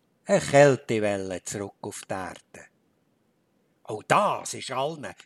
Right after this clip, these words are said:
gar nicht recht. Es ist fürs Laufen, Fahren schlecht. Wie man's macht, es ist sicher falsch.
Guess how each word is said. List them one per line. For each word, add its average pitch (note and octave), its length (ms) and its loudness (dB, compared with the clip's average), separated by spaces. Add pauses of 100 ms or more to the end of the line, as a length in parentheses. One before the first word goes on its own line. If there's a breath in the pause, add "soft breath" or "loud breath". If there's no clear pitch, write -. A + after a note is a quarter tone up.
gar G#3 320 2
nicht G3 260 -4
recht. - 480 -12 (560 soft breath)
Es - 100 -8
ist F#3+ 180 8
fürs - 340 -2
Laufen, F#3+ 580 -2
Fahren F3 560 -4
schlecht. D#3 640 -8 (760 soft breath)
Wie D3 380 6
man's B3 260 -2
macht, - 600 -6 (500)
es - 60 -4
ist D#3+ 220 0
sicher G3 420 -2
falsch. E3 800 2